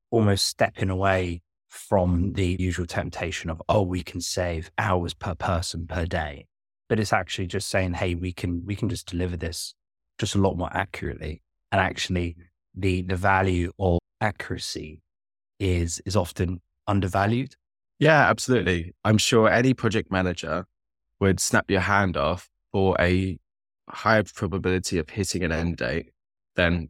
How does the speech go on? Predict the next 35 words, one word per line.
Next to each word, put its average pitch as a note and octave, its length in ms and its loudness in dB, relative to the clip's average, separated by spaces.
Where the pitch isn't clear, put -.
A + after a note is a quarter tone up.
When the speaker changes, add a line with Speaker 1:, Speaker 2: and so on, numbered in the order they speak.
Speaker 2:
to - 120 -2
save E2+ 440 0
ten F#2 240 -6
percent E2+ 340 -4
on F2 140 0
staff D#2+ 340 -4
time D#2 460 -6
getting D2+ 280 -4
there C#2+ 340 -6
without E2 380 0
that D2 260 -4
sort D2+ 200 -10
of D2 80 -6
guarantee. D2 680 -4
Yeah, F#2+ 60 -2
it's, - 240 -6
it's - 140 -12
a G2 40 0
dangerous F#2+ 460 2
game E2+ 280 2
to - 100 -12
say D2+ 540 -2
you're F2 240 0
gonna E2+ 140 0
make D#2 160 0
these - 140 -6
huge E2 300 0
savings, D#2 480 -2
which D2 200 -6
in D#2 80 -6
reality D#2 460 -4
aren't D2+ 220 -10
actually - 320 -12
gonna E2 160 -10
happen. - 380 -14